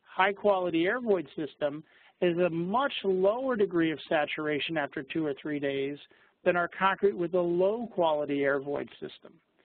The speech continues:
And remember, our key issue here is how long does it take to get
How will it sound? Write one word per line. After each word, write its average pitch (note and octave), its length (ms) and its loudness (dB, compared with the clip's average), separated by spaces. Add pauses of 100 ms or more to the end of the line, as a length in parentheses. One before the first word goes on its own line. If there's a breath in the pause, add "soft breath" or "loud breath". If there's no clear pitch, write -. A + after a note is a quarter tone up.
(400 soft breath)
And F3 60 -4
remember, G3 460 2
our F3+ 220 2
key C4+ 440 0
issue G#3 420 0
here B3+ 340 0
is D#3 100 -4 (160)
how A3+ 180 2
long A#3 440 -2
does G3+ 160 2
it E3+ 100 -4 (120)
take G3+ 460 -2 (520 soft breath)
to F#3+ 80 4
get F#3 340 0